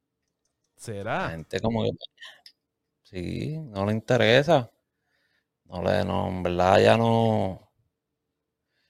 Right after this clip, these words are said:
Speaker 2: Por lo menos Wisin y Yandel han hecho gira de que se van a retirar como diez veces.
Speaker 1: Sí.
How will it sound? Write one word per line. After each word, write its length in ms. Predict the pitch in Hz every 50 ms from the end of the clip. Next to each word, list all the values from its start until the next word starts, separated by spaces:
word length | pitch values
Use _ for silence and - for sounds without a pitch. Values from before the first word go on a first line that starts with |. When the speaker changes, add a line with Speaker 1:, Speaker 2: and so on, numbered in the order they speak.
| _ _ _ _ _ _
Speaker 2:
Por 120 | - 98
lo 80 | 110 123
menos 260 | 139 151 165 165 156
Wisin 260 | 156 143 - 139 135 135
y 60 | 127
Yandel 380 | 131 131 127 127 120 143 151
han 140 | 160 151 147
hecho 260 | 147 - - - 147
gira 320 | 139 139 147 151 147 143 139
de 100 | 135 120
que 120 | 123 120
se 120 | - 117 110
van 220 | 113 110 110 120
a 40 | 117
retirar 500 | - 131 127 117 127 123 123 127 123 117
como 240 | - 123 117 107 98
diez 200 | 101 110 107 92
veces. 440 | 90 98 92 85 - - - - - _ _ _ _ _ _ _ _ _ _ _ _ _ _ _ _ _
Speaker 1:
Sí. 400 | _ - - - 135 120 110 104